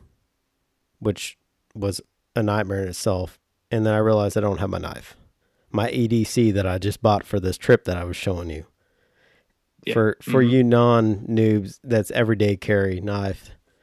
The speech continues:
Speaker 1: And let me tell you, my hands can show it. It,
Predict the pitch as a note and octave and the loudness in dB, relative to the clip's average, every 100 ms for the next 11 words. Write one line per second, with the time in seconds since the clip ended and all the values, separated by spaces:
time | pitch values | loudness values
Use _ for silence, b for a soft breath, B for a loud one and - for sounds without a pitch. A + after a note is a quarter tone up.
0 | _ _ _ _ _ A2+ B2 C#3+ A#2+ B2+ | _ _ _ _ _ 2 4 4 4 4
1 | A#2 G#2+ F#2+ G#2 G#2+ A2 B2 A#2+ - G#2+ | 6 4 2 2 0 2 2 2 2 -2
2 | - B2 A#2+ B2 - - A#2+ G#2 | 4 6 8 8 6 0 2 2